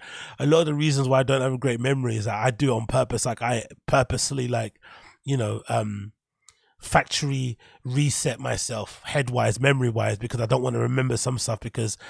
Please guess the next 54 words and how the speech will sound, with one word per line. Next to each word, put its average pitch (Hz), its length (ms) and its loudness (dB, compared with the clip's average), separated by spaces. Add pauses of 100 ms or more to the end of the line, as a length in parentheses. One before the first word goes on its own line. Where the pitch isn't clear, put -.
(140)
some 127 200 2
memories 123 340 4
are 113 140 2
really 117 240 0
hurtful, 117 600 2 (240)
some 127 240 -4
are 113 60 0
painful, 123 760 -4 (320)
um, 101 420 -4
you 143 100 -2
know, 131 100 4
whatever 120 340 2
it 120 40 0
may 117 140 2
be. 120 140 -2
So - 160 -2
I 117 100 0
just - 240 -4
try 135 180 -2
to 127 140 -8
delete 113 260 -6
them 117 100 -4
from - 140 -6
my 113 80 0
brain. 123 320 0
I 113 80 2
guess 139 240 0
I 131 60 2
do 131 140 -4
that 120 100 -2
all 113 120 -2
the 117 80 0
time. 127 300 0
And, 110 180 -4
and 123 200 0
then 135 240 2 (320)
I 123 80 2
started 131 320 2
doing 135 240 2
it 123 40 0
as 117 140 -2
a 120 40 0
way 117 180 0
to, 120 140 -6
like, 113 200 -6
cope - 320 2
with 117 160 0
loss. - 380 0 (320)
So - 120 -2
if - 140 2
I 135 120 6
ended 120 180 2
up, 120 120 0
like, 113 200 0